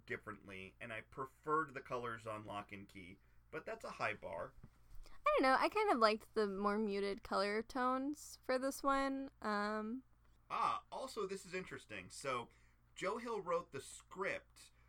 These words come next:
Speaker 1: but the adaptation is by Michael Benedetto. It's a sci-fi story. If you've ever seen the Tales from the Dark Side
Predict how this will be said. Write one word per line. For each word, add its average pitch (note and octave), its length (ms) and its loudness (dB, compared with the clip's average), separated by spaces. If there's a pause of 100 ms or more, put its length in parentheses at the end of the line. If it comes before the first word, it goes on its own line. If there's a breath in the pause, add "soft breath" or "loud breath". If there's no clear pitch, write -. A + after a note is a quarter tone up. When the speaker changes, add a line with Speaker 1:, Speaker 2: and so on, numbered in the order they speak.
(140 soft breath)
Speaker 1:
but D3 140 -6
the D3+ 180 -4
adaptation F3+ 840 0
is C#3+ 100 -8
by B2 220 0
Michael B2 380 -4
Benedetto. G#2+ 840 -6 (480)
It's C#3 160 -2
a C3+ 60 -6
sci-fi E3 500 2
story. D3 460 0
If C3 120 -4
you've A#2+ 140 -4
ever B2 160 0
seen B2 240 -6
the A#2 60 -10
Tales A#2 340 0
from A2+ 140 -12
the A2 60 -12
Dark G#2+ 360 0
Side G#2 460 0